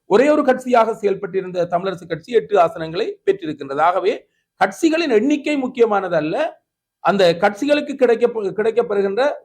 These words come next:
வாக்கு பலன்தான் முக்கியமானது. அந்த அடிப்படையில் நான் நினைக்கின்றேன், இப்போது அவர்கள் ஓரளவு இந்த விடயத்தை தெளிவாக உணர்ந்திருப்பார்கள் என்று நினைக்கின்றேன்.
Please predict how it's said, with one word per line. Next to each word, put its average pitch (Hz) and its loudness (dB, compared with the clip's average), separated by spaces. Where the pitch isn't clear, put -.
வாக்கு 254 0
பலன்தான் 226 2
முக்கியமானது. 139 -6
அந்த 220 4
அடிப்படையில் 240 2
நான் 208 0
நினைக்கின்றேன், 208 0
இப்போது 202 2
அவர்கள் 196 0
ஓரளவு 214 2
இந்த 208 -2
விடயத்தை 190 0
தெளிவாக 254 2
உணர்ந்திருப்பார்கள் 214 0
என்று 160 -6
நினைக்கின்றேன். 156 -8